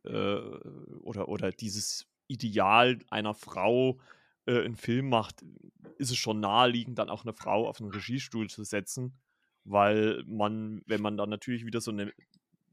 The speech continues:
einen Mann drauf gesessen hätte, dann wäre natürlich dann die Perspektive eine andere gewesen, ne? Weil ein Mann sieht das ja, sieht ja vieles anders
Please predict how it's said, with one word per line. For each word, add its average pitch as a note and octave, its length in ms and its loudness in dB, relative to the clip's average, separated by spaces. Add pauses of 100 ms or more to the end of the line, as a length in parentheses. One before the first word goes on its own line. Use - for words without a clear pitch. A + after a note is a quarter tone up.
(320)
einen G2 240 -10
Mann C3+ 240 2
drauf C3 300 2
gesessen B2 380 -4
hätte, A#2 300 -2 (340)
dann G2+ 140 -6
wäre A#2 120 4
natürlich B2 300 -2
dann A2 240 -2
die A2 100 -12
Perspektive C#3+ 680 0
eine A#2+ 140 0
andere G#2+ 380 -4
gewesen, F#2 440 -6
ne? G#2+ 240 -4
Weil G2+ 140 2
ein G2 80 -4
Mann B2 320 0
sieht A#2 180 -6
das A2+ 140 0
ja, G#2+ 140 0 (200)
sieht - 240 -10
ja A#2+ 80 0
vieles A2+ 380 -8
anders B2+ 520 2